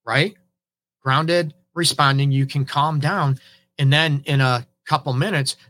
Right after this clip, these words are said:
then you can come back. That doesn't mean, "Give me a couple minutes and I'm never gonna talk about it again. I just need," <gasps> because of the anxiety that's creating inside of me. I'm telling you, I want a couple minutes to calm down. But in reality is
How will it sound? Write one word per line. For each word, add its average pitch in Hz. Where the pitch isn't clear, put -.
then 165
you 160
can 135
come 131
back. 123
That 139
doesn't 160
mean, 170
"Give 151
me 151
a 135
couple 139
minutes 139
and 127
I'm 139
never 139
gonna 135
talk 131
about 123
it 113
again. 110
I 120
just 131
need," 135
<gasps> 151
because 135
of 135
the 117
anxiety 127
that's 117
creating 127
inside 147
of 113
me. 107
I'm 131
telling 160
you, 131
I 123
want 123
a -
couple 131
minutes 127
to -
calm 123
down. 139
But 139
in 139
reality 139
is 123